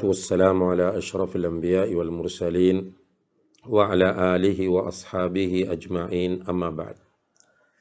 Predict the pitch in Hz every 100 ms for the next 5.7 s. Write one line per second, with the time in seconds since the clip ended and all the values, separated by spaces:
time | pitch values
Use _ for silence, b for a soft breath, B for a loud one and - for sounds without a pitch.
0 | _ _ _ _ - 104 110 107 - 104
1 | 98 92 90 92 - - 90 95 90 85
2 | 85 - - - - 92 90 78 80 90
3 | 95 - _ _ _ _ _ _ _ _
4 | _ _ _ - 101 101 98 90 90 92
5 | 87 80 82 87 90 92